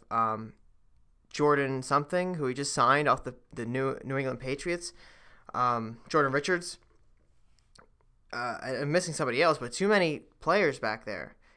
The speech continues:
in the secondary. I mean, Bennett Jackson can play sec-, safety too. And the thing about Maurice Canady, compared to Bennett Jackson maybe, is that Maurice Canady didn't have a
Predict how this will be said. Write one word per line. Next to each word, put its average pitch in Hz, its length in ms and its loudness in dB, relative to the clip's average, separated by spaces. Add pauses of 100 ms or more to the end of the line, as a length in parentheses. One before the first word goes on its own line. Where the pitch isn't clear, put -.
in 139 60 -10
the 127 80 -6
secondary. 151 580 -2
I 127 40 -6
mean, 135 100 -4
Bennett 147 220 4
Jackson 135 260 -2
can - 80 -20
play 113 140 -8
sec-, - 320 -8 (180)
safety - 380 -8
too. 139 240 -4 (420)
And 143 400 0
the 151 80 -8
thing 202 160 4
about 190 180 6
Maurice 160 200 2
Canady, 135 520 -2 (160)
compared 156 220 -2
to 135 60 -2
Bennett 127 220 -2
Jackson 135 420 2
maybe, 107 340 -10 (420)
is 151 120 -2
that - 280 2
Maurice 160 300 -2
Canady 143 280 0
didn't 127 160 -2
have 139 120 -2
a 123 120 -6